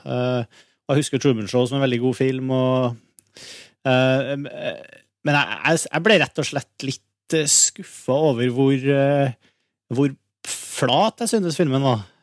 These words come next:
Eh, til tross for at den, jeg, jeg satt veldig pris på den som en sånn episk, eh,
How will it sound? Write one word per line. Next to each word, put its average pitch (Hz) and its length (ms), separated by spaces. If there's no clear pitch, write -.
Eh, 147 220
til 156 120
tross 170 160
for 190 80
at 175 80
den, 180 160
jeg, 175 240
jeg 175 160
satt - 320
veldig 175 180
pris 165 500
på 165 140
den 131 100
som 139 180
en 143 120
sånn 147 180
episk, - 600
eh, 143 520